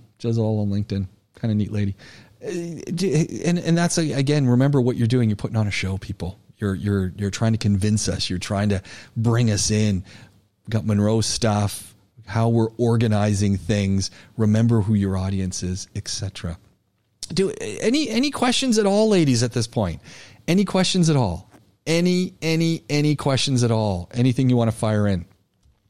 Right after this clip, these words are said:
We do have a quiz, by the way, and you've, you've got a whole bunch of time to do it. So no questions, no questions, no questions. Okay. So what we're gonna do, who wants to do the quiz?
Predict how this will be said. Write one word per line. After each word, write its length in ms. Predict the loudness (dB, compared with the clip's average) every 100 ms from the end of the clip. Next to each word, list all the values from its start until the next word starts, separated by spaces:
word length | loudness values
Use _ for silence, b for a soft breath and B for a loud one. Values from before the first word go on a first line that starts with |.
| -4
We 100 | 0
do 60 | 2
have 100 | 0
a 40 |
quiz, 300 | 0 2 2
by 200 | 2 0
the 80 | 2
way, 220 | 0 0 -4 B B B B B B B -2
and 380 | 0 2 0
you've, 260 | 0 -2 -2
you've 100 | 0
got 140 | 2
a 60 | 0
whole 140 | 0
bunch 200 | 0 0
of 60 | -2
time 240 | -4 -2
to 80 | -2
do 180 | -2 -2
it. 120 | -2 _ _ _ _ _ _ _ _ _ _
So 540 | -6 -2 0 0 -2 -6 _ _ _ _ -6
no 140 | -4
questions, 420 | -2 -4 -4 -6
no 80 | -6
questions, 420 | -4 -6 -8 -10
no 100 | -8
questions. 420 | -8 -8 -10 -14
Okay. 260 | -16 -16 -20 -20 B B B B
So 180 | -2 2
what 220 | 4 2
we're 80 | 2
gonna 180 | 2 4
do, 320 | 2 2 0 -2 _ _ _ _ _ _ -2
who 80 | 2
wants 280 | 4 2 2
to 80 | 2
do 120 | 4
the 80 | 2
quiz? 760 | 2 2 2 0 -4 -4 -8